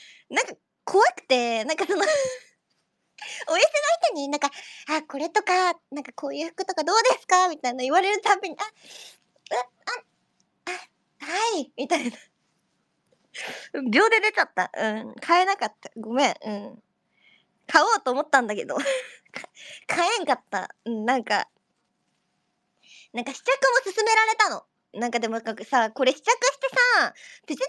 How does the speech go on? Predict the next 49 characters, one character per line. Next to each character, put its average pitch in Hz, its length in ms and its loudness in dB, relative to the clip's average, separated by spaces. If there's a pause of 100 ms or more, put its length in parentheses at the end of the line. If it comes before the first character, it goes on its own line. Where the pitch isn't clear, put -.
と 480 60 2
し - 60 -10
た - 120 4
服 269 380 0
試 277 140 -10
着 392 200 0
し 415 120 -6
て 403 100 -10
さ、 359 400 2 (340)
例 302 80 -2
え - 20 -4 (220)
ば 311 80 4
だ 277 100 -2
け 240 100 -2
ど 233 100 -2
さ、 233 480 -6 (300)
は - 140 -14
ち 294 40 0
ゃ - 20 4
め 302 40 0
ち - 0 -
ゃ - 0 -
に - 20 -10
似 415 60 2
合 - 20 8
わ 554 1000 2
な 339 140 -2
か 330 60 -12
っ - 80 -20
た 233 100 -6
場 226 160 0
合 226 200 -2
さ、 220 400 -6 (360)
な 233 100 -4
ん - 20 -4
か 226 100 -12
こ 214 260 -6
う、 254 40 4
「お 247 40 -4
客 453 260 2
さ 466 120 2
ん 311 60 0
ど 302 100 2
う - 20 2 (140)
で 311 120 -2
し - 100 -20
た 247 100 -2
か？」 214 200 -2
っ 226 100 -10